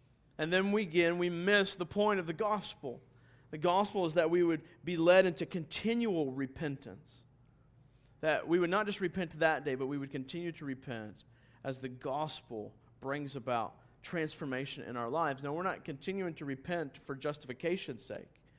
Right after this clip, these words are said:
We're repenting for sanctification's sake. We were already justified and all of our sins paid for in the blood of Jesus Christ and made right before God. But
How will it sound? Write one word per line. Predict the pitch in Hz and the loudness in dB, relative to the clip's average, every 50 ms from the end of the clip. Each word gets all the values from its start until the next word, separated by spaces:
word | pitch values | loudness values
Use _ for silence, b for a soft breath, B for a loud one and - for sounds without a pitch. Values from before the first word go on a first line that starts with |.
| b b b b b b b b b _ | b b b b b b b b b _
We're | - 131 131 | -6 -4 -2
repenting | 131 131 127 131 165 180 190 185 - 143 | -2 -2 -2 -2 -2 -2 -2 -2 -4 -8
for | 120 127 120 | -8 -8 -10
sanctification's | - - 185 196 202 196 - 110 117 - - 113 107 104 - 104 - - | -6 -4 -4 -4 -4 -6 -8 -12 -12 -8 -6 -6 -6 -6 -10 -14 -16 -14
sake. | - - - - - - | -14 -14 -14 -14 -12 -8
We | 139 156 | -4 -2
were | 160 | 0
already | 147 156 180 180 160 | 0 0 0 -2 -4
justified | 135 120 - 143 170 - - 143 123 - - 120 120 120 - | -6 -6 -10 -10 -10 -10 -12 -16 -14 -10 -10 -8 -8 -8 -10
and | 117 120 | -10 -8
all | 135 160 | -8 -8
of | 170 170 | -6 -8
our | 165 147 | -8 -10
sins | - - 156 143 139 - | -10 -12 -14 -14 -14 -12
paid | - 143 135 127 | -10 -8 -8 -8
for | 127 - 117 117 B B B B B B | -10 -12 -14 -16 B B B B B B
in | - 127 | -10 -10
the | 120 | -8
blood | 120 139 139 135 | -4 -4 -4 -4
of | 127 123 | -4 -8
Jesus | 123 127 110 110 - | -10 -10 -10 -10 -14
Christ | - - - 117 107 107 - - | -16 -14 -12 -12 -12 -12 -14 -14
and | 110 107 | -12 -10
made | 117 131 131 123 | -8 -8 -8 -8
right | 120 120 120 113 107 - | -6 -6 -6 -6 -8 -12
before | 110 - - 110 | -16 -18 -16 -18
God. | 110 - 107 107 113 113 120 - _ b b b b b b b b b b b b b b b b b b b b b - | -12 -12 -12 -12 -12 -16 -18 -20 _ b b b b b b b b b b b b b b b b b b b b b -2
But | - - 80 - | -2 0 0 0